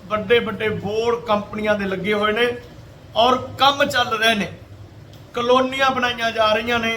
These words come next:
ਔਰ ਪ੍ਰੋਜੈਕਟ ਵੱਡੇ ਵੱਡੇ ਲੱਗ ਰਹੇ ਨੇ। ਤੇ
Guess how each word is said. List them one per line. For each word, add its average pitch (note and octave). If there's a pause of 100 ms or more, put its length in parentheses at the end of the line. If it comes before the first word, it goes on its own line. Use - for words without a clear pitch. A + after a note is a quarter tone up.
(680)
ਔਰ A3
ਪ੍ਰੋਜੈਕਟ G#3+
ਵੱਡੇ G3+
ਵੱਡੇ G3+
ਲੱਗ G#3+
ਰਹੇ F#3+
ਨੇ। E3 (1000)
ਤੇ B3